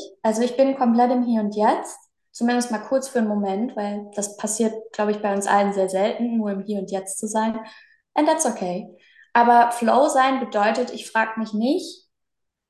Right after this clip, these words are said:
"Was muss ich in drei Stunden machen, übermorgen und in zehn Tagen?", sondern ich frag mich, "Was brauche ich jetzt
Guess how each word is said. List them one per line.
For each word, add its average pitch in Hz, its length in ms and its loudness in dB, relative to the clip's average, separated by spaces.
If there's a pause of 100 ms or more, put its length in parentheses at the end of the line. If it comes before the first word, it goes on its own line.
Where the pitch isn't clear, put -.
(120)
"Was 233 220 0
muss 254 180 0
ich 254 240 -2
in 233 100 2
drei 214 220 2
Stunden 294 460 -2
machen, 311 480 -2
übermorgen 269 1000 0
und 220 300 -8 (180)
in 220 440 -8
zehn 214 260 -6
Tagen?", 277 520 -6
sondern 240 520 -2
ich 220 160 -12
frag 226 180 -2
mich, 233 180 -6
"Was 226 180 -8
brauche 220 400 -2
ich - 320 -16
jetzt 185 680 -6